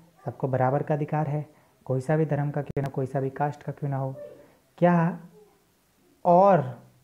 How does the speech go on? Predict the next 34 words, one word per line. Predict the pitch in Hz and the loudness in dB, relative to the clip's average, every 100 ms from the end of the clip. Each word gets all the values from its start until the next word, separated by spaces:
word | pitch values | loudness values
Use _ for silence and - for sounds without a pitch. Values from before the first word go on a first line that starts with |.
| _ _ _ _ _ - | _ _ _ _ _ -4
conditions | 156 160 170 190 180 180 | 0 2 0 -2 0 2
में | 175 | 2
भी | 185 | 2
equality | 175 156 147 151 160 | 0 0 0 0 -2
apply | 147 147 151 | -2 0 0
होती | 139 139 190 | -2 -4 -4
है? | 175 143 - _ _ _ _ _ _ _ | -4 -4 -10 _ _ _ _ _ _ _
क्या | 143 | 0
वो | 160 | 0
समाज | 156 139 139 151 - | 0 -2 -2 -2 -4
की | 170 | -4
condition | 156 151 147 160 | -2 -2 0 -2
में, | 143 | -2
society | - 143 143 143 156 | -6 -4 -2 -2 -4
के | 147 147 - - _ | -2 -4 -4 -20 _
condition | 143 139 143 165 | -4 -2 -2 0
में | 151 147 | 0 0
भी | 156 156 - _ | 0 -2 -10 _
equality | 160 - 147 151 160 | -6 0 2 2 0
apply | 147 143 147 | 0 0 0
होती | 139 135 170 | 0 -2 -2
है? | 180 135 - _ _ _ _ _ _ - | -2 -6 -12 _ _ _ _ _ _ -6
For | 131 | -4
example | 127 147 156 165 | 0 -2 0 -4
caste | 160 151 151 - | -2 -4 -4 -4
को | 160 | -2
लेके | 156 156 | -2 -4
चलें, | - 165 127 - _ _ _ _ _ _ _ _ | -4 -4 -4 -10 _ _ _ _ _ _ _ _
अगर | 143 135 | -4 -2
वो | 135 | -2
छोटी | 135 143 135 | -2 -4 -4
caste | 165 165 156 - | -2 -2 -2 -2
का | 165 | 0
है | 160 | 0